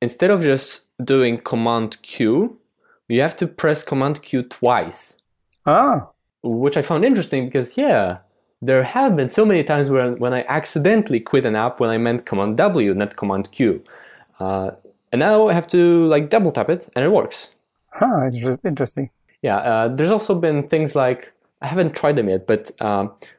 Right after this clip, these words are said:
Speaker 1: for example, you can remap the left and right shift key.
Speaker 2: Mm-hmm.
Speaker 1: When, like, when you press them standalone, not as a modifier, but just standalone,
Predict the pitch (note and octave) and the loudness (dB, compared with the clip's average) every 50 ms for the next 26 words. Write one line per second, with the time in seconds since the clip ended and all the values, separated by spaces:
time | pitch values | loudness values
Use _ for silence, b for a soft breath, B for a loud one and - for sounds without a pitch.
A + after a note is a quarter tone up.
0 | B - - D3 C3+ C3 D#3 D#3 - - C#3 C3+ D#3 - - E3+ C#3 C3 C3+ D3+ | B -2 -2 0 0 2 0 -2 0 -2 0 0 0 -2 -2 -2 0 0 0 0
1 | E3+ F3+ E3 D3 D3 D3 - C#3+ B2 A#2+ A#2 A#2 A#2 B2 C#3 D#3 - - - - | 2 2 2 0 -2 -4 -8 -4 -2 0 2 2 2 2 2 0 -2 -8 -10 -12
2 | - - - _ A#2+ A#2 A2 A2 A#2 A#2+ A#2+ A#2+ - - - _ - - - D3 | -12 -12 -8 _ -4 -2 0 2 2 0 0 -2 -8 -16 -18 _ -12 -4 0 0
3 | B2 - - - - A3+ C4 D#4+ - _ _ _ _ - D3 A2 D3+ G3 G3 _ | 0 0 -2 -10 -6 -4 -4 -4 -6 _ _ _ _ -2 0 0 0 -2 -4 _
4 | _ _ _ - C3+ C3+ C3 B2+ - - - B2+ B2 - - C#3 C#3+ D3 E3 E3+ | _ _ _ 0 0 0 0 -2 -6 -4 -2 -2 -2 0 0 0 0 2 0 -2
5 | E3+ - - F#3+ G3 G3+ - - E3 D#3+ E3 - - - D#3 D3 C3+ C3 A#2 A2+ | -4 -2 -2 0 0 0 0 0 0 0 0 -4 -4 -4 -4 -2 0 0 0 2
6 | A2+ A#2 C3+ D#3 D#3 D3 C#3+ D#3 D3 D3 A#2+ C3 B2 A#2+ C3 C#3 C#3 B2 - - | 0 0 0 -2 0 0 0 2 0 0 0 0 0 2 2 2 0 0 -2 0
7 | - - - - G#2 G2 G#2+ G#2 - - - - - B2 B2 B2+ B2 A#2 A2 G#2+ | 2 2 2 2 0 -2 -4 -6 -4 -8 -8 -4 -2 -2 -2 0 0 0 0 0
8 | A2 C3 F3 A3 C4+ | 0 -2 -4 -6 -8